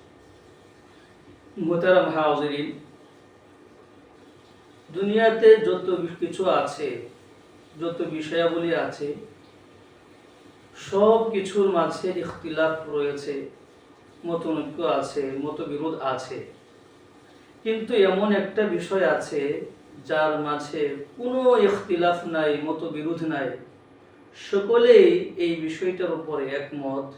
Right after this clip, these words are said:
সেটা হলো মৃত্যু। এই মৃত্যু নিয়ে ইহুদি, খ্রিস্টান, হিন্দু, বৌদ্ধ,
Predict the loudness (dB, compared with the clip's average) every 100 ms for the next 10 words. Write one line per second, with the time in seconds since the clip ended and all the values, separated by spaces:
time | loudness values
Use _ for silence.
0 | -12 -8 -6 -6 -6 -6 -6 -8 -12 -16
1 | -20 -20 -20 -20 -20 -20 -20 -20 -20 -20
2 | -20 -20 -20 -20 -14 0 2 4 2 -2
3 | -4 0 0 0 -2 -4 -10 -8 -4 -2
4 | -4 -2 -2 -2 -4 -6 -6 -8 -4 -2
5 | -2 -4 -8 -10 -8 -6 -6 -6 -8 -8
6 | -8 -10 -8 -4 -4 -6